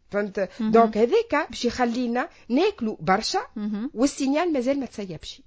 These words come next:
Speaker 1: هذاك علاش دونك يلزمنا نمغضوا مليح.
Speaker 2: السينيال، سامحني، il dépend de quoi معناتها السينيال؟
Speaker 1: م-، آه، معناتها في وقت معين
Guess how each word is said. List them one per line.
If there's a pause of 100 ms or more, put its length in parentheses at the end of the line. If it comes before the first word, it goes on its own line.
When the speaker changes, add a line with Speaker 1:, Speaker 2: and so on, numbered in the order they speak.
Speaker 1:
هذاك
علاش
دونك
يلزمنا
نمغضوا
مليح.
Speaker 2:
السينيال،
سامحني،
il
dépend
de
quoi
معناتها
السينيال؟
Speaker 1:
م-،
آه، (440)
معناتها
في
وقت
معين